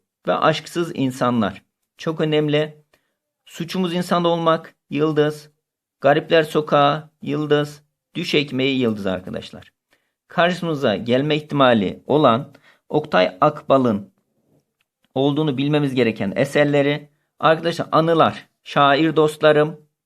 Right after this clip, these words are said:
Hiroşimalar olmasın. Denemeleri atlıyorum dediğim gibi. Günlükleri çok fazla karşımıza gelmeyebilir arkadaşlar. Fakat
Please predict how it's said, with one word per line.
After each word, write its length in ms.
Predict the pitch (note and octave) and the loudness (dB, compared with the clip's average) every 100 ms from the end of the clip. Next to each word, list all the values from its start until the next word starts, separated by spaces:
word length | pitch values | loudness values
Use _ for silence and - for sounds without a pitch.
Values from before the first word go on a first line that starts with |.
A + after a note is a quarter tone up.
| _ - | _ -6
Hiroşimalar 580 | C#3+ D3+ D#3+ C#3+ C#3 B2 | -4 -4 -2 2 2 2
olmasın. 800 | - C#3+ D3+ C#3+ C#3+ D3 D3+ - _ _ _ _ _ _ _ _ _ _ _ _ _ _ _ | 2 2 2 0 -2 -4 -6 -16 _ _ _ _ _ _ _ _ _ _ _ _ _ _ _
Denemeleri 540 | C#3 E3 F3+ F3+ E3 C#3 | 2 4 6 8 6 6
atlıyorum 560 | - E3 - F3 F3 | 4 2 2 0 0
dediğim 300 | E3 E3 E3+ | 0 0 0
gibi. 380 | D#3 D#3+ D#3+ D#3+ | 0 -2 -2 -4
Günlükleri 640 | D3+ F#3+ G#3 G#3 G#3 D3+ - | -2 0 0 2 2 2 0
çok 260 | G#3+ A3+ | -2 -2
fazla 540 | - E3+ D#3 C#3 G#2+ - | 2 4 4 4 0 2
karşımıza 480 | E3+ E3 E3+ D3 | 0 0 0 -2
gelmeyebilir 640 | A#2+ A#2+ D3 E3 E3 D#3+ E3 | 0 4 2 2 -2 0 2
arkadaşlar. 560 | D#3+ D#3+ D3+ D#3 E3+ E3+ | 4 2 0 0 -2 -2
Fakat 420 | - D#3 G#2 F#3+ | -2 0 -2 -6